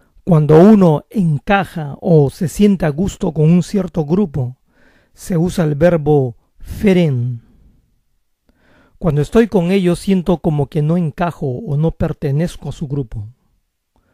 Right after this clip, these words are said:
"When I'm with them, I feel like I don't fit in." La frase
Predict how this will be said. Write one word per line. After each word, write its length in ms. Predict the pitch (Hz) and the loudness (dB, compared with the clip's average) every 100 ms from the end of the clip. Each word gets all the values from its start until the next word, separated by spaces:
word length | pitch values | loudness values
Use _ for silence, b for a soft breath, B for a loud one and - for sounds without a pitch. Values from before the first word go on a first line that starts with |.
| _ _ _ _ _ | _ _ _ _ _
"When 200 | 160 147 | -2 2
I'm 260 | 208 202 165 | 4 4 2
with 260 | 156 131 | 0 -2
them, 460 | 156 190 143 131 131 _ _ _ | 0 2 0 -2 -8 _ _ _
I 120 | 180 | -4
feel 280 | - 202 185 | 0 0 0
like 200 | 160 - | -2 -4
I 140 | - 175 | -2 0
don't 240 | 180 170 | 0 0
fit 200 | - 165 | -2 -2
in." 300 | 151 131 131 _ _ _ _ _ _ _ _ _ _ _ _ _ _ _ _ _ _ _ _ _ _ _ _ _ _ _ _ _ _ _ - | -2 -4 -8 _ _ _ _ _ _ _ _ _ _ _ _ _ _ _ _ _ _ _ _ _ _ _ _ _ _ _ _ _ _ _ -4
La 220 | 165 165 | 0 0
frase 640 | 196 220 196 190 170 135 | 2 2 0 -4 -4 -6